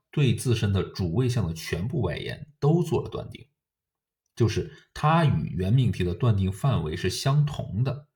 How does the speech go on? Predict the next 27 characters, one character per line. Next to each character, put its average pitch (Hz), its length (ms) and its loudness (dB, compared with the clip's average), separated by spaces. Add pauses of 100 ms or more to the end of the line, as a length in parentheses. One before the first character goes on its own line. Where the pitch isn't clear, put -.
(220)
所 117 220 2
以 113 80 6
呢， 90 120 0
这 117 160 0
句 95 120 -2
话 92 260 0
我 76 60 -2
们 87 100 -4
可 90 140 -4
以 - 320 -8
正 156 180 2
着 73 80 -2
说， - 340 -6
也 90 80 -6
可 92 140 -4
以 110 60 0
反 - 360 -8
着 - 80 -10
说， - 280 -12
它 117 100 -8
都 156 160 -2
不 160 160 -2
会 - 100 -8
发 82 160 -10
生 92 140 -6
错 110 220 0
误。 - 180 -10